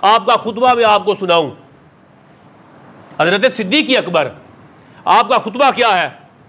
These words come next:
जब आप अमीरुल मोमिनीन बन गए ना, तो एक मरतबा ये खुतबा इरशाद फरमाया। फरमाते हैं, "वल्लाही मा कुन्तु हरीसन अलल इमारती यौमन वला लैलतन कत्तु।" कहते हैं, "लोगों, खुदा की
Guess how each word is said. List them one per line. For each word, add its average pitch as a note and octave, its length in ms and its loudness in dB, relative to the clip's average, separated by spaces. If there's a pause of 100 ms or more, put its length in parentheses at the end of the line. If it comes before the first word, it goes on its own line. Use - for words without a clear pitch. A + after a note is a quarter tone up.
(180)
जब F#3+ 140 -2
आप G3+ 140 2
अमीरुल A3 300 -4
मोमिनीन A3 360 -2
बन G#3 100 0
गए A#3 280 0
ना, A#3+ 220 2
तो G3+ 160 0
एक G#3+ 160 0
मरतबा G#3+ 280 -2
ये A3 140 0
खुतबा A#3 300 -4
इरशाद G3+ 360 0
फरमाया। D#3 420 0 (3250)
फरमाते C#4+ 380 2
हैं, A3+ 120 2
"वल्लाही C4+ 640 0 (460)
मा A3+ 340 2
कुन्तु C4 380 -6
हरीसन A#3+ 580 0
अलल B3 320 -2
इमारती A3+ 640 0
यौमन B3+ 580 0
वला A3 400 0
लैलतन B3+ 680 -2
कत्तु।" A#3+ 440 -2 (800)
कहते B3+ 300 0
हैं, C#4 100 2
"लोगों, A#3 380 2
खुदा G#3 480 0
की D4+ 240 -6